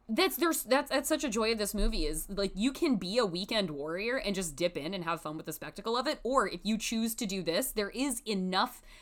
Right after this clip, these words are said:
material there to really engage on a deep textual level about things like A I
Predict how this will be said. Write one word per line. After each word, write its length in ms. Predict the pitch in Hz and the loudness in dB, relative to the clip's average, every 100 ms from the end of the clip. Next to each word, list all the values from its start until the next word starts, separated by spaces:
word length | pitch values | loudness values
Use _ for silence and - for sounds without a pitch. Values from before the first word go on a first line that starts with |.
| - | -8
material 640 | 202 208 - 262 262 214 | -4 -2 0 0 2 2
there 280 | 175 190 233 | 2 2 0
to 180 | - 208 | 0 -4
really 320 | 160 190 202 | -4 -4 -2
engage 560 | 185 160 165 180 175 156 | -2 -2 -2 0 0 0
on 120 | 175 | -4
a 100 | 160 | -4
deep 200 | 156 175 170 | -4 -8 -8
textual 460 | 185 175 - 156 | -8 -6 -6 -6
level 320 | 151 170 151 - | -4 -4 -4 -6
about 500 | 170 127 170 240 - | -6 0 6 6 4
things 280 | 196 165 151 | -2 -2 -2
like 180 | 165 - | -6 -2
A 180 | 196 175 | 0 2
I 360 | 156 151 143 | 0 -2 -6